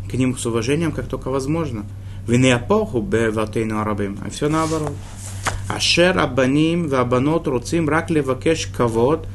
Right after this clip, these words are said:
ве анаот, ве товот, мявим виман". Наоборот, все. Даже после того, как вырастили,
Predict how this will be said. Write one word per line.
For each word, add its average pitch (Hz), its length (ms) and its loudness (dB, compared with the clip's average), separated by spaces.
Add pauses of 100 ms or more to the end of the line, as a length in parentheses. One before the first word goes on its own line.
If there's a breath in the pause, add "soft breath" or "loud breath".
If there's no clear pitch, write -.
(200 loud breath)
ве 117 120 2
анаот, 123 560 4
ве 131 80 2
товот, 135 420 0
мявим 139 340 0
виман". 147 380 -2
Наоборот, 143 360 -4
все. - 140 -6 (220 loud breath)
Даже 170 200 0
после 170 220 -2
того, 160 140 0
как 147 160 -4
вырастили, 139 680 -2